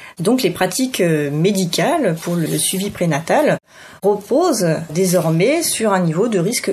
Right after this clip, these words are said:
identifié. Donc il faut savoir que ce niveau de risque identifié permet ensuite d'orienter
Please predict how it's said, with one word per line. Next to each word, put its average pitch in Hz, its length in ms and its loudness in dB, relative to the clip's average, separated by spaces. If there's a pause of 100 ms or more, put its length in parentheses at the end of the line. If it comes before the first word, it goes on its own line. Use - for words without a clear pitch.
identifié. 196 600 -2 (600)
Donc 160 140 -2
il 170 80 -2
faut 180 140 -4
savoir 196 640 2
que 240 400 0
ce 170 180 -4
niveau 185 320 2
de 185 120 2
risque 185 340 0 (120)
identifié 165 640 0
permet 202 380 0
ensuite 220 600 -2 (560)
d'orienter 247 640 0